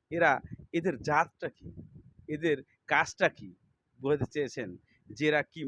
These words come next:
মানুষ, এদের ধর্মের নাম করে তারা কি বিক্রি করতেছে, এগুলো বোঝাতে চেয়েছেন। তাহলে কি বর্তমানে মামুনুল হক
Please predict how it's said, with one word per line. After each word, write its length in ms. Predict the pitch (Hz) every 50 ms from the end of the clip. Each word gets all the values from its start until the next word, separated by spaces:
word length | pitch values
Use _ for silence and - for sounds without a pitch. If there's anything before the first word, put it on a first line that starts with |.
| 131 131
মানুষ, 280 | 139 156 160 139 - - - - - - _ _ _ _ _ _ - -
এদের 240 | 123 127 147 139 123 110 -
ধর্মের 380 | - 139 147 151 151 151 147 139 131 135
নাম 120 | 139 165 165 156 -
করে 120 | 160 147 139
তারা 180 | 131 135 127 123
কি 120 | _ - 143
বিক্রি 260 | 131 123 117 165 160
করতেছে, 420 | - 160 - - 151 127 - - - - - - 120 - - - -
এগুলো 240 | 131 135 127 127 123 113
বোঝাতে 300 | 110 120 131 139 160 143 -
চেয়েছেন। 340 | - 104 92 - - 101 92 87 87 - _ _ _ _ _ - - - - -
তাহলে 320 | 131 139 151 180 196 196 185
কি 180 | - 156 127 110 98 - - - - - - - - - - -
বর্তমানে 480 | 131 147 - - 185 180 180 180 180 175 160 147
মামুনুল 320 | 139 160 180 208 214 185 190
হক 200 | 202 151 113